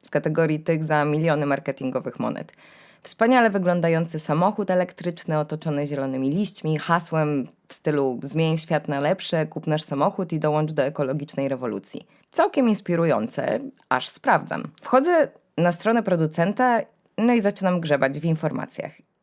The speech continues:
I wiecie co? I okazuje się, że to wszystko jest jedną wielką ściemą,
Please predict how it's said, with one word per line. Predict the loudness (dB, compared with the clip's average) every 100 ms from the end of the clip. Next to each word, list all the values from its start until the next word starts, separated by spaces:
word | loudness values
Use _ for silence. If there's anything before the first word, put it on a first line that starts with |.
| _
I | -2
wiecie | 0 0 0
co? | 0 -2 _ _ _ _
I | 0 2
okazuje | 4 2 4 2 2
się, | 0 0 0 0 -2
że | 0 2 2 0 -16
to | -8
wszystko | -6 -4 -6 -4 -2
jest | 0
jedną | 0 0 0
wielką | 0 -2 -4
ściemą, | -4 0 0 0